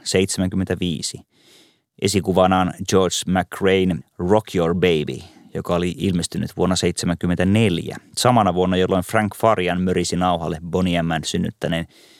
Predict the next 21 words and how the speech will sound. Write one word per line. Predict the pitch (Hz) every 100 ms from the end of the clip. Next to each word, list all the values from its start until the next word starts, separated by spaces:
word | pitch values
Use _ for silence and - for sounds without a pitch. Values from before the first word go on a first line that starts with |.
| _ _ -
Baby | 87 87 87 85
Do |
You | 90 90
Wanna | 95 90
Bumpin. | 87 95 87 78 71 - _ _ _ _ _ _ _ _ - _ _ _ _ _ _ _
George | 127 123 - 135
McRae'n | - - 147 139 120
rumpukonetta, | 143 151 135 131 123 - 107
perkussioita | 117 113 113 - - 101 98
ja | 98
terävää | 98 104 104 95 95
kitara-aksentointia | - 110 101 92 87 - 92 87 90 90 95
yhdistävän | 87 95 87 - 90 90 82
Rock | 92 110 - 101
Your | 92
Babyn | 90 104 101 90 90 90
levyttivät | 92 90 - 92 -
suomeksi | - 123 95 92 -
myöhemmin | 92 90 87 85 85 -
Cascade | 98 101 - 92 90 82 -
nimellä | 90 87 87